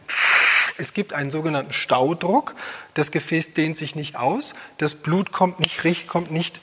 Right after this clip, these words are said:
<clears throat> kommt nicht alles durch. Und es will eigentlich viel mehr Blut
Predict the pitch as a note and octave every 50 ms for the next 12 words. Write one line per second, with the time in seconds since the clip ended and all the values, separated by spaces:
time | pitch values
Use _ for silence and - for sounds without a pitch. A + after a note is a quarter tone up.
0 | - - G#3+ A#3+ A3+ F#3 D3 A#2+ A#2 - - - F3+ F3+ F3+ - E3 F3 F3 -
1 | - D3 C#3+ D3 D#3 D3+ - - C#3+ F3 A#3+ E4 F4 - - - - - - -
2 | _ _ _ - - - - - - - - - - E3 D3+ D#3 F3 F3+ D#3 -
3 | F3+ D#3+ D#3+ G#3 A#3 - D3 E3 E3+ E3+ D#3 D3+ - - - A3+ B3 C#4 C4 A3
4 | G#3+ B3 C#4+ A#3+ E3 D3+ D3+ D3 D3+ F#3 - - -